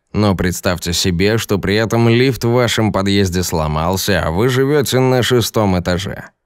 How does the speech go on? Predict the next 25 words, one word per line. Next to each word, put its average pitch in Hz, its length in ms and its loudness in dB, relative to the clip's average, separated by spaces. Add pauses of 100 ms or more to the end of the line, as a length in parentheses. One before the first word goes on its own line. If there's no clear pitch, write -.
(120)
Я 120 340 2
крепкий 110 480 0
парень, 95 600 0
и 69 220 -6
с - 120 -4
нервами 92 520 2
у 92 100 2
меня 92 300 2
всё 90 240 -4
в - 80 -14
порядке, 104 680 0
но 62 500 -8
когда 104 340 -4
ты 127 160 2
с 104 40 2
зафиксированной 101 880 0
ногой 90 640 0
вынужден 110 600 2
на 127 120 2
костылях 127 600 0
прыгать 117 440 0
по 101 140 0
лестнице 113 520 0
несколько 101 640 0
этажей, 101 680 0